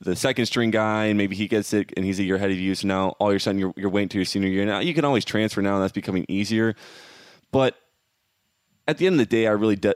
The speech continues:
do think it, it comes down to coaches developing. I think if I'm a, a five-star quarterback coming out of high school, I see I could go to U S C. I will be third string, but I know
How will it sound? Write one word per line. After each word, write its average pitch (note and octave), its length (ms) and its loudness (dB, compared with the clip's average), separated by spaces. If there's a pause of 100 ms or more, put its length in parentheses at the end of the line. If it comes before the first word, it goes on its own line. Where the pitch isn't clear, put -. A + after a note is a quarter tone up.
(120)
do G#2 200 0
think G#2 200 -2
it, G#2 120 -2 (240)
it G2+ 180 -2 (1120)
comes A#2 260 0
down G2+ 440 0
to F2+ 640 0 (240)
coaches G2+ 420 -2
developing. E2 640 -2 (480)
I G#2 80 0
think A#2 260 -2
if - 360 -2 (100)
I'm G#2+ 200 0
a, G2+ 60 0 (180)
a E2+ 120 0
five-star A#2 680 0
quarterback G2 380 0
coming F2+ 200 -2
out E2+ 40 -2
of E2+ 60 -8
high E2+ 140 -4
school, E2 420 -4 (240)
I F#2 80 0
see G#2 180 0
I G2+ 40 0
could G2 120 -10
go G#2 120 2
to G2+ 60 -2
U G2 120 2
S F#2 120 0
C. F#2 140 0
I F2 80 0
will F#2+ 180 2
be A2 160 -2
third G2 240 0
string, F#2 340 0
but E2 160 -2
I G2 100 -2
know G2 360 0